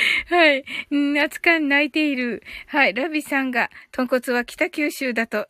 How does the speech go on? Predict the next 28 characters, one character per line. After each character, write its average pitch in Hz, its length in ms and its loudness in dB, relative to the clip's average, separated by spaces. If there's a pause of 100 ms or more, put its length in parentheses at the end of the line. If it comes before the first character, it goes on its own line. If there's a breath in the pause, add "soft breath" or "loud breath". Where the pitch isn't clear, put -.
認 226 140 0
識 - 260 -6
し 233 60 -6
て 220 160 -2
い 208 60 -4
ま 202 160 -6
す。」 - 120 -18 (320 loud breath)
う 269 80 0 (340)
ん、 226 40 -2
北 269 320 0
九 294 240 -2
州 233 420 -2
の 220 140 -2
は 196 160 0
美 220 60 0
味 220 100 -2
し 214 180 -6
い - 40 -2
で 165 100 -4
す - 120 -16
ね。 160 380 -10
は 170 240 -4
い。 - 140 -12 (800 loud breath)
松 196 240 -6
田 208 100 0
さ 214 160 -6
ん 196 80 -6
が、 180 160 -2